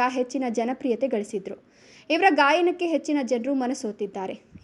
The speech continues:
ಎಲ್ಲ ಕಲಾವಿದರು ತಮ್ಮ ಟ್ಯಾಲೆಂಟ್ ತೋರಿಸಲು ಇಂದು ಹಲವಾರು ವೇದಿಕೆಗಳನ್ನ ಅರಸಿ ಹೋಗ್ತಾರೆ. ಅಂಥವರಿಗೀಗ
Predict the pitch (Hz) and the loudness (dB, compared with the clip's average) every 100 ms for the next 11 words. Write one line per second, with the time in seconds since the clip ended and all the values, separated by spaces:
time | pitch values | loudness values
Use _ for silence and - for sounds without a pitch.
0 | 214 262 339 359 285 269 294 302 285 285 | 2 4 4 2 2 4 4 2 0 0
1 | 254 247 226 240 269 262 240 240 233 233 | -2 -2 0 2 2 2 0 0 -2 0
2 | 220 269 339 262 240 254 254 220 226 240 | 0 0 0 0 2 4 4 4 4 2
3 | 262 240 233 - 214 247 294 247 220 - | -2 -2 -2 -2 -2 0 0 -2 -4 -6
4 | 208 226 392 - - - - 277 330 427 | 0 2 2 -2 -20 -18 -2 4 4 4
5 | 392 320 302 | 0 2 2